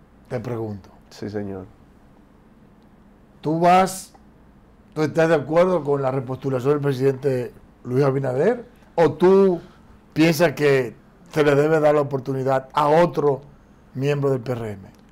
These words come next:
Speaker 2: Bueno, yo estoy de acuerdo con la convención democrática.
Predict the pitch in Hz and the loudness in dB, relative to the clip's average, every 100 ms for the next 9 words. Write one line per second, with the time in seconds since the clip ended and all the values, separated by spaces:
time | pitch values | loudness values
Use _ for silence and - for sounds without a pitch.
0 | - 143 165 165 151 120 117 139 135 131 | -16 -4 -2 0 0 -2 -2 0 0 0
1 | 135 131 127 120 117 113 110 107 107 - | 0 0 -2 -2 -2 -4 -4 -4 -6 -4
2 | 120 123 120 113 110 143 139 113 107 170 | -4 -4 -4 -4 -4 -2 -2 -4 -8 -10